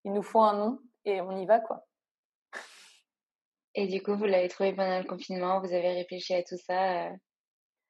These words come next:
Speaker 1: Bah, on a commencé à y parler. Bah, c'est vrai qu'en fait, Justasana, le projet, il est né des fameux cours d'Anna que je prenais. Donc, au début, c'était le lundi midi. Après, ça s'est transformé au mardi soir.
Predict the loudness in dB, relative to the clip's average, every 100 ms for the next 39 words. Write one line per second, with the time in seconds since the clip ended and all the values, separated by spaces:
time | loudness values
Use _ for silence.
0 | _ _ _ 4 6 6 4 -4 -4 -4
1 | -4 -4 -4 -4 -6 0 2 2 0 -2
2 | 0 0 0 -2 -4 -2 -4 -4 -6 -4
3 | -4 -2 0 0 -4 -4 -2 2 2 2
4 | 0 -2 -2 -2 -8 _ _ _ _ _
5 | _ _ -4 -2 0 0 0 0 2 4
6 | 4 4 0 -4 -6 -4 -4 -4 -6 -4
7 | -2 -2 -4 -2 0 0 -2 0 0 0
8 | -2 -8 -10 -10 -8 -4 -4 -2 -2 -4
9 | -6 -2 -2 -2